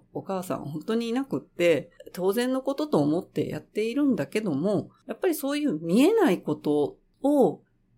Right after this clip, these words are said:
気づいてもらえるっていうのはとっても救われるじゃないかなと。で、結局はそういうところに気づいて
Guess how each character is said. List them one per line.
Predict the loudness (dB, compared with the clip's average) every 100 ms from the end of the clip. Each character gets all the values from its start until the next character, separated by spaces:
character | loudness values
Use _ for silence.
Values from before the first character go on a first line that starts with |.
| _ -14
気 | -8
づ | -2 -2
い | -2
て | 0 0 -2 -10 _ -10
も | -6 -4
ら | -4 -4
え | -4
る | -6 -8
っ | _ _ _ _
て | -6
い | -2
う | 0
の | 0
は |
と | -2 -12
っ | -16 _
て | -6
も | -2 -2
救 | -2 -8 -8 4
わ | 6 6
れ | 4 2
る | -2 -4 _ _ _ -6
じ | -2
ゃ |
な | 0 0
い | 0
か | 0 0
な | 0 -2 -6
と。 | -16 -16 _ _ _ _ _ _
で、 | -8
結 | -6 -4
局 | -2 4 4
は |
そ | 4 0
う | -2
い | -2
う | -4
と | -4
こ | 0 2
ろ | 6
に | 6 4 2 2 0 -6 _ -12
気 | -8
づ | 0
い | 2 2
て | 0 0 0 -2